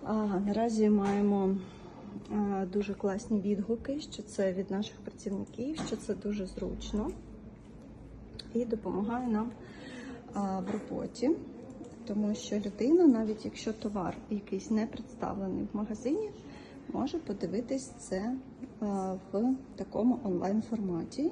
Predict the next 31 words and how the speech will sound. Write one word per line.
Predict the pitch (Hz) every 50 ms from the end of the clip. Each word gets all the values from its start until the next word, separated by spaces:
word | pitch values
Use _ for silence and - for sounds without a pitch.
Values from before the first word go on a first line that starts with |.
| - -
і | 220
навіть | 196 202 240 311 370 330 -
зробити | - 196 190 - 277 330 320 311 269
замовлення. | - 269 254 226 226 233 226 214 233 220 214 208 214 208 - - - - - - - - - - - - - - - - - - - - -
Тобто, | 208 208 - - - - 214 202
наприклад, | 202 196 196 - - 247 254 - 240 233 226 - - -
е, | 214 214 214 208 208 208 196 180 - - - - - - - - - - - - - - - - - - - - - - 220 220 240 240 240 - - - -
ми | 196 196 190
маємо | 185 185 185 180 180 180 185 185 185
ще | 185 - - - 190 185
додатковий | 185 190 180 190 185 - - - 196 190 185 190 185
сервіс | 185 - 208 196 196 196 180 180 -
створити | - - - - 202 196 196 196 190 - - 220
свій | - - - 190 180
візочок, | 190 202 180 190 208 233 320 359 - - - 269 - - - - 208
і | 226 240 285 302 302 285 - - - - - - - - - - - 233 208
людина | 208 185 - 220 240 277 294 262
може | 208 196 185 196 220 214 - 202
не | 202 185 185 185 190 185 185
лише, | 190 190 202 240 240 - 190 196 190 - - - - 240 247 - - - - - - - - - - -
е, | 220 196 185 185 190
створити | 185 - - - - 220 214 196 185 185 185 - 240
таким | 226 - 277 269 - - 294 294 311
чином, | - - - 302 302 311 302 294 285 277
підібрати | - 226 202 - 202 - 208 214 214 208 - 190
для | - - 202
себе | 208 - - 202 185 196 180
комплект, | - - 185 190 185 233 262 359 427 - - 208
а | 208
ще | - - - 269 269
й | 302 320 330